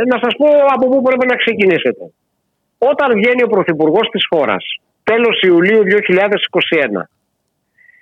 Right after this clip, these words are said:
και ενώ το τέταρτο κύμα της πανδημίας είχε ήδη φουντώσει, έτσι δεν είναι; Και επισκέπτεται το Πανεπιστημιακό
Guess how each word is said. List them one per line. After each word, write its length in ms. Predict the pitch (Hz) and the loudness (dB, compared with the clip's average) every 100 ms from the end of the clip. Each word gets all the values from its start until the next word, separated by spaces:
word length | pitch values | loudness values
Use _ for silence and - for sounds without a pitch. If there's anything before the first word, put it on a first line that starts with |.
| _ _ - | _ _ -4
και 140 | 170 | 0
ενώ 600 | 165 156 160 170 175 - _ _ _ _ _ _ _ | 2 2 0 0 -2 -8 _ _ _ _ _ _ _
το 100 | 156 | -4
τέταρτο 420 | 151 214 240 233 190 | -2 -2 -2 -2 -2
κύμα 300 | 202 202 180 | 0 0 -2
της 100 | - | -4
πανδημίας 520 | 147 139 147 262 320 | -4 -2 0 0 0
είχε 200 | 311 294 208 | -2 0 0
ήδη 120 | 123 | 0
φουντώσει, 360 | 120 113 113 104 | -4 -2 -2 -2
έτσι 220 | 117 101 | -6 -2
δεν 120 | 135 214 | 0 2
είναι; 260 | 127 87 _ _ _ _ _ _ _ _ _ _ _ _ _ _ _ _ | 0 -4 _ _ _ _ _ _ _ _ _ _ _ _ _ _ _ _
Και 140 | - 196 | -4 -2
επισκέπτεται 720 | 185 175 - 247 269 320 320 330 320 320 | 0 -4 -2 -2 0 0 0 2 0 -2
το 100 | - | -4
Πανεπιστημιακό 760 | 247 226 214 190 226 220 220 | -2 0 -2 -2 0 0 0